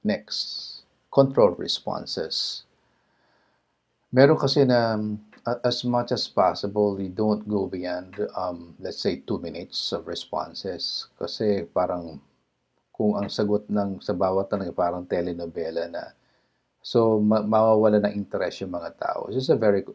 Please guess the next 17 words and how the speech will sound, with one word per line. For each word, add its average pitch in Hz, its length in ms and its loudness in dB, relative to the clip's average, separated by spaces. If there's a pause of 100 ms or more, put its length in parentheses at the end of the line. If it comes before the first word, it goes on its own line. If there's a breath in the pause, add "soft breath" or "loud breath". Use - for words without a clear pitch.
(280)
make 107 400 0
sure 104 400 2
the 101 160 -4
answer 95 320 -6
is 90 160 -10
very 82 320 -8
quick, - 400 -14 (560)
very 95 240 -2
straightforward. 78 1040 -6
Wala 110 240 2
na 107 80 0
masyadong 90 480 -8 (160)
borlolo. 82 560 -8
And 117 320 -2
unless 104 720 0 (1300)
kinakailangan 107 1040 4
ng 95 220 -4